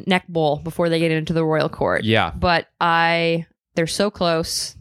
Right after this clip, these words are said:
Speaker 1: The,
Speaker 2: They're
Speaker 1: all
Speaker 2: great.
Speaker 1: the, everyone who works there is allowed to come hang out in the royal court. <laughs>
Speaker 2: Yeah, they're, yeah, it, it, they have a, a free and clear invite. And also, I wanna say, I know I touched on this a little bit. I've been a big fan of the Mackenzie Room,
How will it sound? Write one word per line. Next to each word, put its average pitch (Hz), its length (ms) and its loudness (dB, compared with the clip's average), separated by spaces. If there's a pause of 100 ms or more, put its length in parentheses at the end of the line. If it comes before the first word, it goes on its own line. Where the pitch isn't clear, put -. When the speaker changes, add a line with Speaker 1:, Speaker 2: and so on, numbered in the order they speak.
(160)
Speaker 1:
The, 160 320 0
Speaker 2:
They're - 60 0
Speaker 1:
all 226 160 4
Speaker 2:
great. 240 200 2
Speaker 1:
the, - 80 -4
everyone 277 320 2
who 262 100 2
works 185 300 0
there 156 160 2
is 156 100 0
allowed 165 280 2
to 175 60 -6
come 180 160 0
hang 185 200 2
out 170 120 4
in 165 60 -6
the 160 80 -4
royal 143 240 0
court. - 420 -2
<laughs> 175 40 -8
Speaker 2:
Yeah, 160 180 2
they're, 175 220 2
yeah, 143 480 0
it, 123 160 0
it, 151 340 0
they 151 120 4
have 127 260 0
a, - 80 -14
a 110 260 2
free 143 240 0
and 120 80 2
clear 113 220 2
invite. 101 400 0
And 165 100 2
also, 180 380 2
I 135 300 -2
wanna 135 240 2
say, 117 260 2
I 110 100 2
know 120 140 2
I - 20 0
touched 120 260 0
on 117 60 0
this 107 140 0
a 107 40 0
little 107 180 -2
bit. 95 280 0
I've 147 220 2
been 156 100 0
a 135 60 0
big 123 240 0
fan 120 220 0
of 113 60 0
the 101 60 -2
Mackenzie 98 380 0
Room, 92 480 0